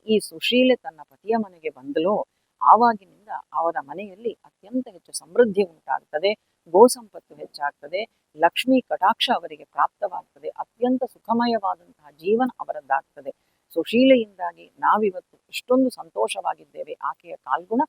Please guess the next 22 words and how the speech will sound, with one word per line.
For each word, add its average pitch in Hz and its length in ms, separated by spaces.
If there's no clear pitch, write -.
ಬಹಳ 226 260
ಒಳ್ಳೆಯದು 190 480
ಅಂತ - 220
ಆಕೆಯನ್ನು 185 400
ಕೊಂಡಾಡ್ತಾರೆ 185 800
ಆಕೆಯ 147 280
ಪತಿಯ 220 300
ಮನೆಯವರು. 160 480
ಆದರೆ 165 300
ಆಕೆಗದು 180 480
ಗೊತ್ತಿರ್ತದೆ, 147 680
ಯಾವ 151 320
ಪದ್-, 147 280
ಅನಂತ 202 340
ಪದ್ಮನಾಭ 180 600
ವ್ರತವನ್ನು 165 640
ಮಾಡಿ 165 300
ಆ 147 160
ದೋರವನ್ನು 208 560
ಧರಿಸಿಕೊಂಡು 202 580
ನಾನು 165 260
ಬಂದೆನೋ, 156 520